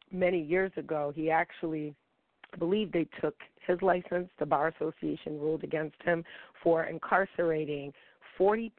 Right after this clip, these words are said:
people, not allowing them to get out, which fifteen of them, I believe, could not make bail because the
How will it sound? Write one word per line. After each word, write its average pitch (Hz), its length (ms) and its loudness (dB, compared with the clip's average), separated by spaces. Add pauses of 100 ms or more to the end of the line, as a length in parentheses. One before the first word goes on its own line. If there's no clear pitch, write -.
(120)
people, - 340 -8 (560)
not 156 300 4
allowing 214 540 2
them 156 280 -6
to 160 60 -4
get 160 140 -2
out, 165 140 0
which 160 200 -8
fifteen 180 400 -2
of 151 120 0
them, 147 160 -4
I 147 60 0
believe, 151 380 -2
could 156 200 -2
not 156 260 -4
make 156 260 -8
bail 143 280 -2 (380)
because 180 220 0
the 165 100 -4